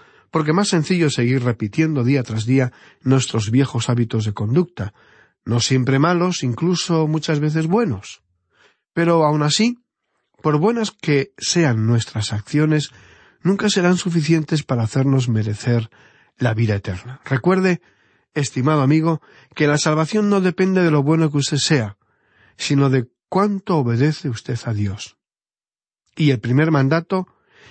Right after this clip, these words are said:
es amarle sobre todas las demás cosas. ¿Está usted ya haciendo esto?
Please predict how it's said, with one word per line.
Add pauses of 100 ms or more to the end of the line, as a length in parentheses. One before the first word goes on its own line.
(120)
es
amarle
sobre
todas
las
demás
cosas. (720)
¿Está
usted
ya
haciendo
esto?